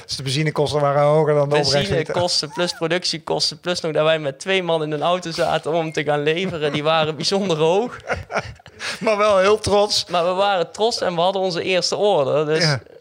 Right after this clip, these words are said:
Speaker 2: ja, het is eigenlijk, ehm, wij, ik denk dat wij in totaal tien van die bartafels verkocht hebben. En toen zijn we eigenlijk al vrij vlot overgeschakeld naar de eiken eettafels.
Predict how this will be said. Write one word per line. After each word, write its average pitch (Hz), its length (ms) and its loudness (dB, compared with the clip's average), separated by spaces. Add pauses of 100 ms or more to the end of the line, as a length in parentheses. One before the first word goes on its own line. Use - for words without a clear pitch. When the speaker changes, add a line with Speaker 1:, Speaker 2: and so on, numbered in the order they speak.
(260)
Speaker 2:
ja, 165 200 0
het 139 140 -2
is 165 140 -4
eigenlijk, 185 560 -2
ehm, 147 880 -2
wij, 143 200 0
ik 151 260 -12
denk 147 240 -2
dat 147 100 2
wij 143 120 0
in 143 60 -4
totaal 139 500 -2
tien 151 240 -6
van 135 120 0
die 131 100 -8
bartafels 131 500 -2
verkocht 135 400 -4
hebben. 120 300 -2
En 135 100 -8
toen 143 180 -10
zijn 139 160 0
we 135 80 -2
eigenlijk 139 340 -2
al 123 120 0
vrij 135 260 0
vlot 139 260 -4
overgeschakeld 127 760 -4
naar 127 160 -6
de 120 120 -4
eiken 127 360 -4
eettafels. 120 800 -10